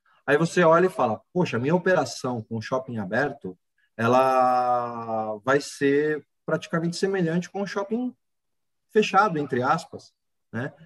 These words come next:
Eu tenho que manter algumas portarias de acesso, eu tenho que manter o controle de acesso, eu vou ter ainda um fluxo em docas, eu vou ter funcionário, clientes, é, lojistas,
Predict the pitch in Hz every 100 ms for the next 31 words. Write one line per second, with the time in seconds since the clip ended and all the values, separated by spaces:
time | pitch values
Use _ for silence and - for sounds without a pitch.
0 | _ - 131 147 139 160 170 175 175 160
1 | - 180 196 165 147 147 - 143 - 131
2 | 135 127 - - _ _ - 117 - 185
3 | 170 156 127 151 147 143 131 175 180 165
4 | 143 135 127 120 117 - 120 - - _
5 | _ 131 135 156 175 - _ 190 214 -
6 | - - 143 156 143 127 131 - 170 175
7 | 175 - 135 127 120 135 - 135 - 123
8 | 131 151 175 - 185 170 156 143 - -
9 | 143 147 165 190 180 110 - _ 117 107
10 | 104 104 127 113 151 196 - 101 -